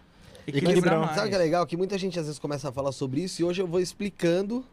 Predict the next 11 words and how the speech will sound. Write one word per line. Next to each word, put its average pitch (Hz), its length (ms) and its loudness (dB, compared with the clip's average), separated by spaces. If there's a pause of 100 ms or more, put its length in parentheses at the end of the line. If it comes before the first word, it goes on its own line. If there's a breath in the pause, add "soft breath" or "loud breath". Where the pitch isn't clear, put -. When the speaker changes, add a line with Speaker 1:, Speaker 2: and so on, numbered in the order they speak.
(640)
Speaker 3:
meio 160 240 -2
que - 80 -12
como 185 320 0
eu, 170 680 2 (380)
como, 160 360 -2
como 175 240 -2
que 185 120 -2
acontece 170 420 -2
as 170 100 -8
coisas. 147 200 -4
Porque 139 200 -6